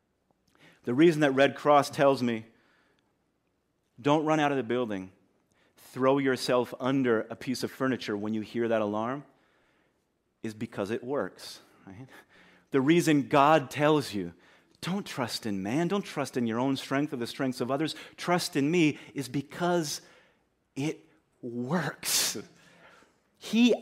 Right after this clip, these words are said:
actually can shield you. He actually can protect you. He actually is the one and only firm foundation. He is the one and only thing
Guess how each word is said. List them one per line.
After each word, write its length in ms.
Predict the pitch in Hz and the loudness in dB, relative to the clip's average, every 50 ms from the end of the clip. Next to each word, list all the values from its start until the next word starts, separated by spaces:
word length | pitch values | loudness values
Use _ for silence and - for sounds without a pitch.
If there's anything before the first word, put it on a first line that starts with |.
| - - _ _ - | -4 -20 _ _ -4
actually 760 | - 175 202 214 - - - - 220 202 202 196 190 190 185 | 0 0 0 0 -2 -4 -4 -2 0 2 4 4 4 2 0
can 600 | - - - - 175 202 208 196 175 170 175 170 | -2 -10 -8 -4 -2 0 0 2 0 0 -2 -2
shield 460 | - - - 202 226 208 170 123 - | -4 -6 -6 -4 -4 -4 -4 -4 -8
you. 240 | 104 90 82 90 - _ _ _ _ - - - - | -12 -12 -12 -14 -18 _ _ _ _ -20 -20 -20 -12
He 260 | - - 233 262 240 | 2 4 6 8 8
actually 760 | - - 190 202 196 - - - 196 185 185 180 180 170 175 - - _ _ - | 6 8 6 6 6 6 2 -2 2 4 6 6 6 4 2 -6 -16 _ _ 0
can 540 | - 220 233 226 220 208 190 180 180 - - - - _ - | 4 6 6 8 8 6 6 4 2 -2 -4 -10 -20 _ -4
protect 640 | - 202 190 185 196 196 220 220 220 - - - 180 | 2 4 4 4 6 6 4 4 4 2 -4 2 4
you. 160 | 156 143 - - - | 4 4 2 -2 -4
He 240 | - 240 269 269 247 | 6 8 10 10 10
actually 560 | 180 202 208 202 - - - 202 202 208 185 | 10 8 6 6 6 2 4 4 4 6 6
is 260 | 240 247 233 180 147 | 6 6 6 6 6
the 120 | 165 190 | 2 2
one 320 | 196 175 175 220 220 220 214 | 4 6 8 8 10 10 8
and 260 | 196 185 208 202 202 - | 6 6 6 6 6 8
only 460 | 196 214 240 262 247 240 220 208 202 | 8 8 10 10 10 10 10 10 8
firm 500 | 190 - - 233 240 247 226 226 220 214 208 - - - - | 8 4 6 8 10 10 12 10 10 8 6 2 -2 -14 -16
foundation. 1000 | - - - 208 202 196 202 208 190 208 226 233 220 - - - 185 165 151 - - - | -6 6 8 8 10 10 8 8 10 10 8 8 6 2 2 2 2 2 2 -2 -6 -2
He 180 | - 247 247 240 | 2 6 8 8
is 140 | 226 175 165 | 8 6 6
the 140 | 214 208 | 4 4
one 480 | 202 180 180 208 226 247 262 277 277 240 | 4 6 8 10 12 12 12 10 10 6
and 280 | - 196 208 208 202 208 - | 4 6 6 8 8 8 8
only 480 | 214 233 262 277 277 277 262 254 247 | 10 10 12 12 10 10 10 10 8
thing 440 | 240 - - 226 226 226 202 190 - | 6 4 4 6 8 8 6 6 2